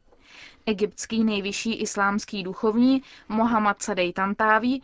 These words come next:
to řekl Chryzostomovi druhému pravoslavnému patriarchovi Nové Justiniány a celého Kypru. Podpořil tak primase řecké pravoslavné církve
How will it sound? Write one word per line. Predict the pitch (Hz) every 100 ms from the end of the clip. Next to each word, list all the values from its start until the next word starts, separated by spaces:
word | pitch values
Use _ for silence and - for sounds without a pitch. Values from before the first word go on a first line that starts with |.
| - -
to | 311 302
řekl | 302 302 277
Chryzostomovi | 277 269 254 - 262 247 254 208
druhému | 226 240 269 262 214 190
pravoslavnému | 202 185 190 208 190 202 190 185
patriarchovi | 190 190 240 233 240 269 240 240
Nové | 214 190 175
Justiniány | 170 - 208 202 202 196 214 233
a | 196
celého | - 208 185 180 196 185
Kypru. | - 214 220 208 185 - _ _ - - - _
Podpořil | 233 - 247 233 240 254
tak | 285 302
primase | - 247 233 226 233
řecké | 226 202 - 214
pravoslavné | 214 208 190 - 202 202 185 180
církve | 233 214 208 233 247